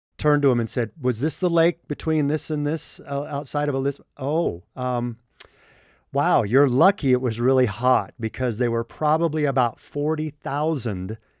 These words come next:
alligators on the bottom of that lake looking up at you while you were <laughs> swimming." And my dad said at that time, he, his skin started to crawl, thinking how lucky he was that he wasn't eaten by alligators that were probably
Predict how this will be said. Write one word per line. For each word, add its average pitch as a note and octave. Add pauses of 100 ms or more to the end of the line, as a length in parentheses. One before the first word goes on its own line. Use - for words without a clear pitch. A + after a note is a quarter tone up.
(160)
alligators A2 (1120)
on A#2
the A2
bottom B2
of G#2+
that G#2
lake G2+
looking A#2+
up C3+
at C#3
you F#2
while F#2
you G2
were B2
<laughs> -
swimming." B2+ (480)
And G#2+
my A2
dad A2+
said A2+
at A2
that C3+
time, C#3
he, C3+
his C3
skin C3+
started G#2
to G#2
crawl, G2+
thinking G#2+ (480)
how A#2
lucky D#3+
he D#3
was G2+
that G2
he A2
wasn't G#2+
eaten C3
by A2
alligators F#2+
that G2+
were G2
probably G#2